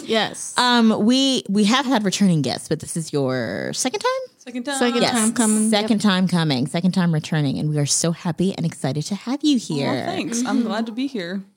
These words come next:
Speaker 2: Yes, it's gonna be so good. We're so excited. Nessa, what are we speaking about today?
Speaker 1: We are speaking that there's power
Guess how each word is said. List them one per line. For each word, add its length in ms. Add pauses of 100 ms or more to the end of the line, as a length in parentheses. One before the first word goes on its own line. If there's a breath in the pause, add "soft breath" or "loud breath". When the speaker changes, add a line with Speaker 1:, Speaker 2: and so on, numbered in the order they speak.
(120)
Speaker 2:
Yes, 480
it's 200
gonna 240
be 100
so 300
good. 240
We're 80
so 220
excited. 580 (200 loud breath)
Nessa, 220
what 120
are 40
we 80
speaking 320
about 200
today? 280
Speaker 1:
We 160
are 100
speaking 500
that 240
there's 240
power 580